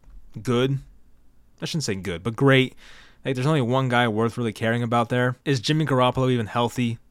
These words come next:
Like, they almost didn't sign him 'cause of the foot surgery, so is he even healthy?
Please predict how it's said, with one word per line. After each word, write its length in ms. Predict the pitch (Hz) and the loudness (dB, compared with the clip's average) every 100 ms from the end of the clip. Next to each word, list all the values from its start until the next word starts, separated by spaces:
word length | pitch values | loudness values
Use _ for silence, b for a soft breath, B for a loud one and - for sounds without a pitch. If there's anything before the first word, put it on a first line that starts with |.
| - | -8
Like, 120 | 110 | -4
they 100 | 123 | -2
almost 260 | 135 127 117 | -2 -2 -2
didn't 200 | 127 120 | -2 -2
sign 240 | 123 123 | -2 0
him 120 | 120 | -2
'cause 200 | 113 113 | -4 -4
of 80 | 104 | -4
the 120 | 101 | -6
foot 280 | 95 - 127 | -6 -6 -6
surgery, 560 | - 123 117 117 110 110 | -2 -2 0 -2 -2 -6
so 220 | - 107 | -6 -4
is 80 | 104 | -2
he 80 | 135 | -4
even 160 | 117 | -4
healthy? 420 | 101 107 - 110 | -6 -6 -4 -8